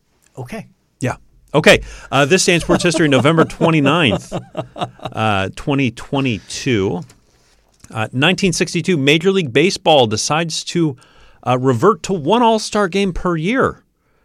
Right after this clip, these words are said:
Speaker 2: after four seasons in which two All-Star games were played. I did not know that.
Speaker 1: I had no idea that that, like, I, I don't even
Speaker 2: When?
Speaker 1: Yeah. Like, uh, do you break the season up into, like, thirds then and do it, like,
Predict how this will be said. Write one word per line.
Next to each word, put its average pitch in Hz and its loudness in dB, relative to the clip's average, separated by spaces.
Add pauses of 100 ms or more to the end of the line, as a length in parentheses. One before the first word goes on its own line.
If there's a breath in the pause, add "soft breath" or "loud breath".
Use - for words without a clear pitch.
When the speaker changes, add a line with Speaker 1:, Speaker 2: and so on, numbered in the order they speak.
(280)
Speaker 2:
after - -6
four 165 -2
seasons 175 -6
in 123 -2
which 147 -6
two 214 -8
All-Star 123 -4
games 123 -6
were 135 -6
played. 147 -6 (100)
I 220 0
did 139 -4
not 143 -6
know 156 -6
that. - -14
Speaker 1:
I 104 -10
had 110 -10
no 113 -6
idea 101 -14
that - -20
that, - -20
like, - -20 (240)
I, 147 -12
I 151 -14
don't 160 -4
even 117 2
Speaker 2:
When? 180 2
Speaker 1:
Yeah. 254 -4 (140)
Like, 139 -10 (1200)
uh, 139 -16
do 139 -12
you 143 -4
break 127 -6
the 139 -6
season 143 -6
up 123 -8
into, 120 -8
like, 95 -14 (120)
thirds 123 -14
then 226 -16
and 156 -10
do 127 -6
it, 123 -8
like, 107 -10